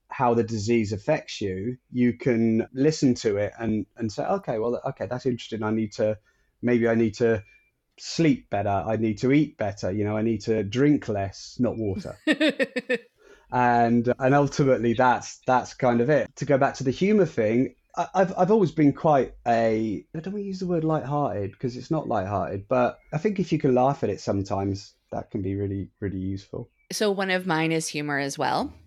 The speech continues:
Speaker 2: my core values. I just need it. I, I need to be around other people who are humorous, who bring levity to things,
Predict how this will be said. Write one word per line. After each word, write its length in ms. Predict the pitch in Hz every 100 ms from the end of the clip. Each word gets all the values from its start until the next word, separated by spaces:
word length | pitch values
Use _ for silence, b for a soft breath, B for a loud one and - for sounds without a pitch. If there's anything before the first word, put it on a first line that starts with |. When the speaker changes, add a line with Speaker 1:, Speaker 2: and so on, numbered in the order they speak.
| _
Speaker 2:
my 140 | 156 160
core 180 | -
values. 540 | 135 139 113 202 214 - B B B B
I 120 | 196
just 300 | 208 285 -
need 440 | 185 170 160 180 190
it. 200 | - - - _ _ -
I, 200 | 180 190 151
I 120 | 202
need 600 | 208 202 202 202 208 202
to 140 | - 196
be 240 | 185 175
around 540 | - 175 165 160 170 156
other 260 | 175 185 185
people 540 | 185 165 - 180 196 -
who 240 | - 175 -
are 220 | 151 156 165
humorous, 840 | - 190 190 240 466 - - - B B B B B
who 280 | 247 214 165
bring 480 | 185 190 196 220 220
levity 460 | 185 165 180 190 202
to 180 | -
things, 760 | 220 190 190 214 262 294 - -